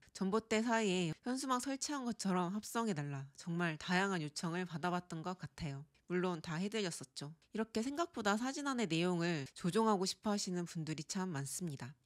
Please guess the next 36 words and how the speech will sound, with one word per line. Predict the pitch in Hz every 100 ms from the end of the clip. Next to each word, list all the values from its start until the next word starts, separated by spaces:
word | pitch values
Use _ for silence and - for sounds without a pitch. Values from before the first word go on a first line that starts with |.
| -
또 | 220
실제로 | 233 269 294 294 254
여러분들도 | 170 196 202 170 170 202 147 - 180
이미지 | 196 226 220
작업을 | 202 170 180 196
할 | 214
때 | - 165 156 135
다시 | - 165 180 220
사진 | 240 254 285
찍으러 | 277 262 226 214
가기에는 | 175 160 165 185 170
애매하고 | 156 160 151 139 139 151
딱 | 208 233 -
저 | 180
부분만 | 180 196 180 175
지우면 | 165 175 180 175
싶은데 | 175 - 202 147 139
하는 | 180 202 220
경우가 | 180 151 151 190
생길 | 220 220 233
수 | -
있어요. | 233 - - 127 - _
실제로 | - 262 269 294 277
이렇게 | 208 214 - 185 175
네이버 | 156 175 185 175
지식인에만 | 170 175 202 208 190 175 170
검색해봐도 | 160 151 180 190 151 139 175 143 -
사진 | 247 254 294
속 | - 214
전깃줄이나 | 196 180 185 208 - 180 180 180
전봇대를 | 180 165 190 - 175 175
지워달라고 | 175 180 180 175 165 143 156 143
우시는 | 151 208 202 165
분들이 | 160 156 165
참 | 180
많습니다. | 143 143 - 165 139 131